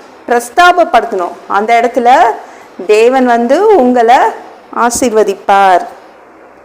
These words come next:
ஓகேங்களா? வேலையில நீங்க பிரஸ்தாபப்படுத்தணும், அவருக்கு மரியாதை கொடுத்துடணும். ஓகேங்களா?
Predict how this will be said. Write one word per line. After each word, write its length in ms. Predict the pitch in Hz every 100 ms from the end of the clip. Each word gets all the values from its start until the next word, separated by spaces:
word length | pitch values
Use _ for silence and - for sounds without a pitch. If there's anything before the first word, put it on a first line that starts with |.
| -
ஓகேங்களா? 560 | 208 208 208 196 214 202
வேலையில 540 | 214 233 247 233 247
நீங்க 260 | 277 247 208
பிரஸ்தாபப்படுத்தணும், 720 | 202 202 254 247 220 202 190
அவருக்கு 420 | 185 196 277 -
மரியாதை 440 | 349 320 285 294 262
கொடுத்துடணும். 500 | 226 - 190 185 170 - - - - - - - - - -
ஓகேங்களா? 600 | 226 233 233 233 220